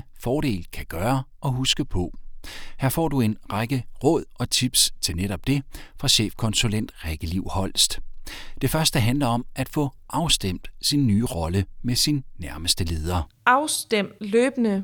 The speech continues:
Speaker 2: med din egen nærmeste leder. Du er ny i ledelse, og ledelse er en disciplin.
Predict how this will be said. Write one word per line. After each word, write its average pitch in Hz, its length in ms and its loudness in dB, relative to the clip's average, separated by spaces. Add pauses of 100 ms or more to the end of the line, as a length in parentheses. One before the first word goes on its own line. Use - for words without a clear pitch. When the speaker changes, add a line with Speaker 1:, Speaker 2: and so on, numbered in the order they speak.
Speaker 2:
med 208 440 4 (200)
din 202 180 2
egen 262 280 4
nærmeste 185 420 -2
leder. 170 280 -8 (340)
Du 254 140 4
er 214 140 8
ny 285 360 6
i 240 80 2
ledelse, 226 540 0 (560)
og 208 340 6
ledelse 254 640 2 (120)
er 185 320 0 (200)
en 196 340 4 (180)
disciplin. 202 720 0